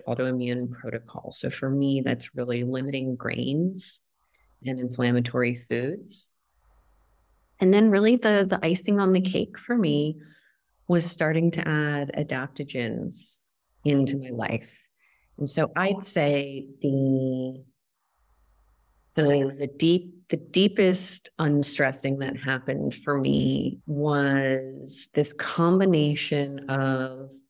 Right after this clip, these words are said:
taking adaptogens daily. And so these are plants and mushrooms that go in, and it's a finite list.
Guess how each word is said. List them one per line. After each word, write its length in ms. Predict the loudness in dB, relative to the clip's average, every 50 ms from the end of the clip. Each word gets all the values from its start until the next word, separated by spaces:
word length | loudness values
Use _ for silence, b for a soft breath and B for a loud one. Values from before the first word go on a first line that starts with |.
| _ _
taking 420 | -18 -4 -2 -2 0 0 2 2 2
adaptogens 880 | 2 2 0 -2 -2 -2 -4 -6 -4 -2 -2 -2 -2 -2 -4 -6 -6
daily. 600 | -2 0 0 2 0 0 -2 -2 -2 -2 -2 -4 -8 -16 -18 _ -16
And 200 | -14 -14 -14 -10
so 160 | -8 -8 -6
these 300 | -6 -6 -6 -6 -4 -2
are 400 | -2 -2 0 -2 -2 -4 -6 -14 -20 _ _ _
plants 840 | -20 -4 0 2 4 4 4 2 0 -4 -10 -20 -20 -20 -20 -20 -12 _
and 640 | -2 -2 0 0 0 -2 -4 -6 -8 -12 -14 -16 -18 -20 _ _ -4
mushrooms 1000 | -4 -4 -4 -6 -6 -6 -6 -4 -4 -4 -4 -4 -6 -8 -14 -16 -16 -18 -20 b b b b b b b b b b b b _ _
that 220 | -2 -2 -2 -2 -2
go 240 | 0 2 4 4
in, 180 | 4 4 4 4
and 100 | 6 4
it's 140 | 4 4 4
a 80 | 0
finite 500 | 2 2 2 2 4 4 4 2 0 0
list. 480 | 0 0 0 0 -2 -6 -10 -12 -14 -16